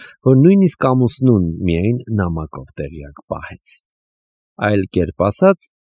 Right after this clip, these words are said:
մայրը համաձայնեց մեր գողունի ամուսնության, հանձն առնելով ամուսնու հետ գործերը կարգավորել հետագայում։ Այնուհետև ավագն սկսեց շողոքորթել եղբորը և հավատացնել,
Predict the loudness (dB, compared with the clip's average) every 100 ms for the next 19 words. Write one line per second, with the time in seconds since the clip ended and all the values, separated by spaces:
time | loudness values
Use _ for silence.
0 | _ -2 0 2 2 2 2 2 2 2
1 | 2 2 2 2 2 2 2 2 2 2
2 | 0 0 -4 -4 -6 -8 -6 0 2 2
3 | 0 -14 _ 0 0 0 0 0 0 2
4 | 4 2 0 -2 -2 -4 -4 0 0 0
5 | 0 0 2 0 0 0 -2 -2 -6 -4
6 | -4 -6 -6 -6 -4 -6 -8 -12 -14 -20
7 | _ _ _ _ _ _ _ _ _ _
8 | -2 2 4 4 4 2 0 0 2 0
9 | 0 -2 -2 -4 -4 0 0 0 0 2
10 | 0 -2 0 0 2 2 2 2 4 6
11 | 4 2 0 0 -4 -2 -2 -4 -4 0
12 | 2 4